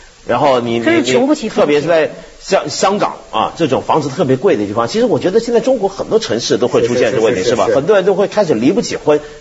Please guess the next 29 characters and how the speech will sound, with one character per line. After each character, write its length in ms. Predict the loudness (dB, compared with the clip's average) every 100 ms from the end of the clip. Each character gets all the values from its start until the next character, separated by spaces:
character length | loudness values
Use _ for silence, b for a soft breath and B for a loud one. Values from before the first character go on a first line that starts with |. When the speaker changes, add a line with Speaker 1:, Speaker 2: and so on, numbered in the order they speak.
| 0
Speaker 1:
就 120 | 0
是 120 | 2
因 40 | 0
为 100 | 0
房 260 | -2 -4
子。 100 | -10 -10
Speaker 3:
没 380 | -8 -4 0 0
错， 240 | 2 0
就 200 | 2 2
是 100 | 2
像 280 | 0 -2 -2
你 60 | -4
说 220 | 0 2
的 80 | 2
这 100 | 0
种 160 | -2
处 180 | -6 -6
境， 220 | -2 -2 0 -2
<clears throat> 160 | 0 2
我 100 | 2
也 100 | 0
听 180 | -4
说 160 | -2 2
过， 180 | 2 0 B B B
明 200 | -2 2
明 160 | 2 4
离 100 | 4
了 100 | 4
婚， 240 | 2 0